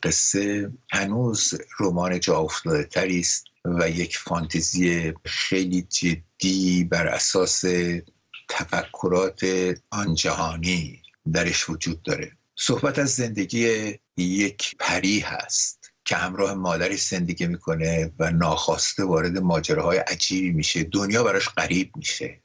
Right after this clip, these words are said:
این چهره‌های غریب دنیایی آنچنان پرداخته شده که انگار ما حرکت می‌کنیم در پیراهنی بر آب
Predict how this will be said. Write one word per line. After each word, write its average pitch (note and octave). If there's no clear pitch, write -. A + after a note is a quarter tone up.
این C3+
چهره‌های A2+
غریب G2
دنیایی E2+
آنچنان A2
پرداخته F#2+
شده F#2
که G2+
انگار G2
ما G2
حرکت F#2+
می‌کنیم F2
در D#2+
پیراهنی D#2
بر D2+
آب G2